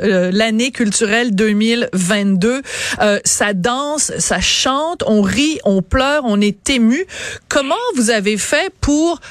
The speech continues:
mettre au goût du jour une pièce qui date de mille six cent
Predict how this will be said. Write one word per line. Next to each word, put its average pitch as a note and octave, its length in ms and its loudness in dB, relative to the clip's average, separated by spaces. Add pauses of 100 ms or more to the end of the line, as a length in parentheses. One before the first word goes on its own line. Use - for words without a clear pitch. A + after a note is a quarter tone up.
(100)
mettre B3 400 0
au A3+ 100 2
goût G3+ 360 2
du G#3+ 240 0
jour C4 400 0
une G#3 180 2
pièce D4+ 380 -2
qui G#3+ 120 -2
date G#3+ 300 0
de F#3+ 320 0
mille B3 500 2
six - 360 0
cent B3+ 360 -2